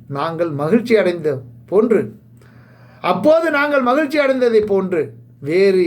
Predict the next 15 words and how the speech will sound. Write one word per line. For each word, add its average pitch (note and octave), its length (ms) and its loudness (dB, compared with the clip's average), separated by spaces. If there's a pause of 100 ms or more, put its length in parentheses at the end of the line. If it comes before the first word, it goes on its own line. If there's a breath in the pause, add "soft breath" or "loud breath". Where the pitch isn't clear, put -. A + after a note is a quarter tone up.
எதனாலும் C#4 480 0
நாங்கள் G#3+ 300 0
மகிழ்ச்சி G3+ 280 -2
அடைவதில்லை. D3 540 -4 (1080 loud breath)
நான் B3 220 2
நபி C#4 160 2
ஸல்லல்லாஹு D4 300 2
அலைஹி C4+ 80 2
வஸல்லம் A#3+ 220 2
அவர்களையும் A#3+ 440 2 (720 loud breath)
அபூபக்கர் D4+ 540 2
ரலியல்லாஹு D4 480 2
அன்ஹு A#3+ 180 0
அவர்களையும் A3+ 480 2 (540 loud breath)
உமர் D#4 280 2